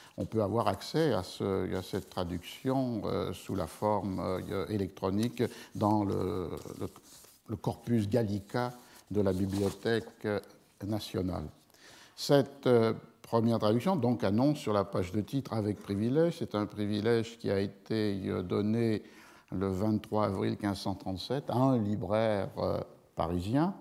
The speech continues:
un libraire, euh, qui se pré-, qui est présenté dans le privilège comme marchand et bourgeois de Paris, qui s'appelle Jean Longis,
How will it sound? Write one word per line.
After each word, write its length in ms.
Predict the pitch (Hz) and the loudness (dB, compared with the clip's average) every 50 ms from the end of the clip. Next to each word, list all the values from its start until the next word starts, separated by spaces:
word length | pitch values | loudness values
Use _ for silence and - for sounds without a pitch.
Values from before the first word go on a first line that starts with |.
| - - | -10 -6
un 100 | - 92 | -6 -4
libraire, 580 | 92 98 92 87 90 92 98 101 98 95 90 87 - - | -4 -4 -4 -2 0 0 2 2 2 0 0 -4 -4 -2
euh, 160 | - 95 90 - - - - - - - - - - - - _ - - 87 - | -2 0 0 -2 -4 -12 -20 -20 -20 -20 -20 -20 -20 -20 -20 _ -16 -16 -16 -14
qui 80 | - - | -14 -10
se 120 | - 104 | -8 -8
pré-, 300 | 82 - - 92 92 - | -8 -6 -6 -4 -4 -4
qui 140 | - - 92 | -4 -6 -6
est 20 | |
présenté 460 | 90 - - 110 104 113 95 - - | -4 -2 -2 0 0 0 -2 0 0
dans 160 | 104 98 92 90 | 0 0 -2 -2
le 240 | 92 90 90 92 98 - - - | -4 -4 -4 -6 -6 -10 -16 -18
privilège 520 | - - 104 90 101 95 95 98 101 98 - | -8 -6 -4 -2 0 0 0 0 0 -2 -2
comme 200 | - 98 92 90 | -2 0 2 4
marchand 640 | 92 107 104 - - - - - 113 107 104 - - | 4 4 2 2 -4 -6 -2 0 0 0 0 -2 -2
et 80 | 110 101 | -4 -2
bourgeois 400 | 87 85 101 101 92 104 101 95 | -2 -2 -2 -2 0 0 0 -2
de 60 | 90 | -2
Paris, 360 | - - 104 95 107 135 170 - - | 0 0 0 2 2 -2 -4 -6 -8
qui 120 | - - | -12 -8
s'appelle 380 | - - 101 - - 98 92 92 | -6 -6 -6 -4 -4 -4 -4 -2
Jean 220 | 90 98 95 92 | -4 -4 -2 0
Longis, 640 | 92 104 120 120 101 101 113 151 170 - - - | 2 2 2 2 2 0 -2 -2 -4 -6 -10 -12